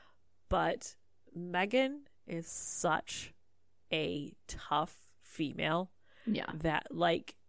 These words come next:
Speaker 1: you can abs-, like, you can see in her personality, in her demeanor, that someone, my nose got all red. Do you see that? Because
Speaker 2: Mm-hmm.
Speaker 1: I got teared up.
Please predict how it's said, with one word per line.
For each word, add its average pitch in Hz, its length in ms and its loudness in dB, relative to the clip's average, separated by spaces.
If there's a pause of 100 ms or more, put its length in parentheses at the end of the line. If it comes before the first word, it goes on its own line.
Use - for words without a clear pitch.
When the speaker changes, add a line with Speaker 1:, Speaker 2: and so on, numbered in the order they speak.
(120)
Speaker 1:
you 208 260 0
can 240 400 -2
abs-, 190 360 -4
like, 220 240 0
you 254 160 2
can 330 200 -2
see 202 360 0
in 180 240 0
her 185 220 -2
personality, 170 880 0
in 170 180 -2
her 175 200 -6
demeanor, 160 680 -6 (960)
that 190 200 0
someone, 196 500 2 (300)
my 180 120 -2
nose 160 220 0
got 160 140 0
all 143 100 -2
red. 147 280 -4
Do 160 80 -2
you 156 60 -2
see 165 160 -2
that? 170 300 -2
Because 180 260 0
Speaker 2:
Mm-hmm. 175 80 -2
Speaker 1:
I 165 60 0
got - 200 -6
teared 156 240 -4
up. - 160 -4